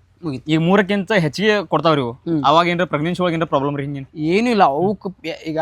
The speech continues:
Speaker 1: ಮೂರು ಮರಿ ಕೊಡ್ತೈತೆ ಅಂತಂದ್ರೆ ಎಷ್ಟು ಮೇವು ಕೊಡ್ಬೇಕಲ್ಲ ಅಷ್ಟು ಕೊಡ್ಲೇಬೇಕು, ಎಷ್ಟು ಕೈ ತಿಂಡಿ ಕೊಡ್ಬೇಕಲ್ಲ ಅಷ್ಟು ಕೊಡ್ಲೇಬೇಕು. ಒಂದು ಕೊಡೋದನ್ನ ಮೂರು ಕೊಡ್ತೈತೆ ಅಂತಂದ್ರೆ ಮೂರ್ದನ್ನೂ ಆ್ಯಡ್ ಮಾಡಿ ಕೊಡ್ತಿರ್ಬೇಕು ನಾವು. ಅವಾಗ ನಮ್ಗೆ ಎಕ್ಸ್ಟ್ರಾ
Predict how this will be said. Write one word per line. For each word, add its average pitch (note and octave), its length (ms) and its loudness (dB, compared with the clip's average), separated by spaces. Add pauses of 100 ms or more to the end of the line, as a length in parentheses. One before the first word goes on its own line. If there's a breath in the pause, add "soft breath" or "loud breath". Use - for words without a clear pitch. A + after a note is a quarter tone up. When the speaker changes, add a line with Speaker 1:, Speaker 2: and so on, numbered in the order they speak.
Speaker 1:
ಮೂರು F#3 300 -2
ಮರಿ A3 180 0
ಕೊಡ್ತೈತೆ G#3 380 -2
ಅಂತಂದ್ರೆ G#3 340 -4
ಎಷ್ಟು G3 360 -6
ಮೇವು G3+ 280 -2
ಕೊಡ್ಬೇಕಲ್ಲ G3+ 380 -4
ಅಷ್ಟು - 180 -8
ಕೊಡ್ಲೇಬೇಕು, D#3+ 460 -6
ಎಷ್ಟು - 180 -10
ಕೈ F3+ 120 -4
ತಿಂಡಿ G3+ 240 -4
ಕೊಡ್ಬೇಕಲ್ಲ G3 360 -6
ಅಷ್ಟು - 180 -8
ಕೊಡ್ಲೇಬೇಕು. E3 520 -6 (380)
ಒಂದು A3+ 320 0
ಕೊಡೋದನ್ನ A#3+ 400 0
ಮೂರು A3+ 200 -2
ಕೊಡ್ತೈತೆ A3 380 -4
ಅಂತಂದ್ರೆ A3+ 300 -8
ಮೂರ್ದನ್ನೂ A3 540 -2
ಆ್ಯಡ್ G3 220 -2
ಮಾಡಿ G3 180 -6
ಕೊಡ್ತಿರ್ಬೇಕು D#3+ 460 -8
ನಾವು. C3+ 120 -14 (400)
ಅವಾಗ E3+ 220 -8
ನಮ್ಗೆ G3 220 -8
ಎಕ್ಸ್ಟ್ರಾ E3 260 -16